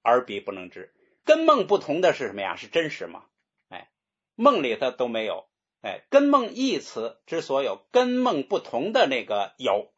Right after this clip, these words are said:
那就是真有了。什么呀？三界唯有心，而彼不能知。但是梦里的人呢，他看不见，哎，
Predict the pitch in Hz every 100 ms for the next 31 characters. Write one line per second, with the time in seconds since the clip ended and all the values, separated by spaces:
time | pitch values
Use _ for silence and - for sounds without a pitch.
0 | _ 160 151 127 113 107 127 120 85 87
1 | 98 _ - 98 98 90 _ _ - 110
2 | 107 95 104 85 104 95 _ _ _ _
3 | _ 135 143 151 - 101 117 98 95 107
4 | 107 190 190 233 233 113 98 92 92 95
5 | 95 _ - 101 98 - _ _ _ _
6 | _ - - 98 104 110 - _ _ _
7 | _ _ - 95 95